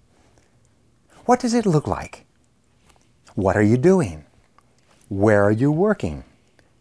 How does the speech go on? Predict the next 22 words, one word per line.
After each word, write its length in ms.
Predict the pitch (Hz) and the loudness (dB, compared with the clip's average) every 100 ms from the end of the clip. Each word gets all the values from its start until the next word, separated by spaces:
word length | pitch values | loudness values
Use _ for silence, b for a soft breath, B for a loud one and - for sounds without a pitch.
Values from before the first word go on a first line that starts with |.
| _ b b | _ b b
How 140 | - 98 | -6 -2
much 240 | 110 - | -2 -2
money 380 | 143 190 226 226 | -2 2 0 0
are 120 | 110 | 0
you 220 | 101 95 | 0 0
earning? 320 | 98 85 71 - _ _ _ _ _ _ b b | -2 -2 -8 -16 _ _ _ _ _ _ b b
How 180 | - 214 | -4 -2
much 260 | 254 247 - | 0 -2 -2
do 80 | |
you 100 | 214 | -4
have 200 | 139 95 | -2 -2
in 120 | 98 107 | -2 -4
the 80 | |
bank? 480 | 131 113 76 - - _ _ _ b b b b b b b | -2 -4 -4 -14 -20 _ _ _ b b b b b b b
What 400 | 98 185 254 - | -2 0 0 0
kind 240 | 220 220 | 0 2
of 80 | 190 | 2
a 80 | 131 | -2
lifestyle 760 | 127 151 185 - 127 117 117 | 0 0 -2 -4 -2 -2 -2
would 220 | 98 98 87 | -2 -2 -2
you 360 | 87 160 240 | -2 2 2
have 480 | 151 95 85 85 | 0 -6 -6 -6